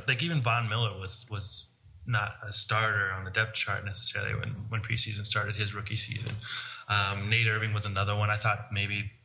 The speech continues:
maybe they were just not putting him at starting middle linebacker, and then all of a sudden, you know, the, the stuff happens with Von Miller, and he's starting it strong. When, when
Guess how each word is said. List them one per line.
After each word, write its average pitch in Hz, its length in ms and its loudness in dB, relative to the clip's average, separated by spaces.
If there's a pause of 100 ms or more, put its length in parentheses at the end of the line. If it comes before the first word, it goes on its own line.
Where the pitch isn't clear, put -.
(100)
maybe 107 220 2
they 101 100 2
were 101 80 2
just 101 240 0
not 104 200 2
putting 104 200 0
him 104 120 2
at 110 120 0 (260)
starting 117 340 4
middle 113 180 2
linebacker, 113 380 2
and 107 140 2
then 104 100 2
all 101 80 2
of 104 40 0
a 101 60 0
sudden, 98 420 -2 (200)
you 101 120 -4
know, 98 80 0
the, 95 80 0 (200)
the 101 120 0 (140)
stuff - 400 2
happens 107 280 0
with 104 120 -6
Von 101 260 -2
Miller, 101 240 2
and 101 100 6
he's - 140 6
starting 104 260 0
it 98 140 -6
strong. 131 640 2 (600)
When, 180 140 6 (180)
when 165 240 4